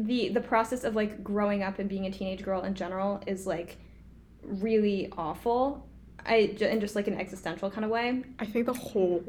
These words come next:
Speaker 2: mother-daughter relationship, there's so
Speaker 1: Yeah,
Speaker 2: much to, like,
Speaker 1: and it, it
Speaker 2: unpack there
Speaker 1: warps,
Speaker 2: as well.
Speaker 1: especially, like, w-, in a relationship between a mother and daughter.
Speaker 2: Yeah.
Speaker 1: Yeah, and so I think, like, obviously I, I don't, like, hate women, <laughs>
Speaker 2: <laughs>
Speaker 1: but, but, like, from that perspective, just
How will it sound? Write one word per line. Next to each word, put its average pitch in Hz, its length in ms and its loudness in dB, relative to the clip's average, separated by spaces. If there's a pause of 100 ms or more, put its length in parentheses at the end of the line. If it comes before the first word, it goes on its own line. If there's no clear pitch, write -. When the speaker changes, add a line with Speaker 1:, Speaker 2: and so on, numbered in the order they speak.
(220)
Speaker 2:
mother-daughter 180 800 4
relationship, 185 760 0 (200)
there's 190 200 -6
so - 220 0
Speaker 1:
Yeah, 185 100 4
Speaker 2:
much 165 200 0
to, 202 100 -2
like, - 100 0
Speaker 1:
and 254 80 8
it, - 100 0
it - 40 -4
Speaker 2:
unpack 208 360 6 (180)
there 180 100 4
Speaker 1:
warps, 180 60 2
Speaker 2:
as 175 200 0
well. 160 240 4
Speaker 1:
especially, 208 540 4
like, - 460 0
w-, - 180 -2
in 220 140 2
a 202 60 2
relationship 196 420 0
between 196 240 -4
a - 20 -2
mother 185 260 -4
and 185 120 -6
daughter. 196 440 0
Speaker 2:
Yeah. 208 300 0 (160)
Speaker 1:
Yeah, 196 420 2
and 233 220 2
so 233 460 6 (120)
I 226 120 8
think, 233 240 2
like, 196 340 2 (480)
obviously 220 380 2
I, 196 240 4
I - 40 6
don't, 190 120 0
like, 196 100 0
hate - 260 -2
women, 180 300 2
<laughs> - 100 4
Speaker 2:
<laughs> - 60 2 (600)
Speaker 1:
but, 392 380 12
but, 311 120 8
like, 277 220 8 (260)
from 311 220 4
that 262 180 6
perspective, 240 640 4
just 214 500 0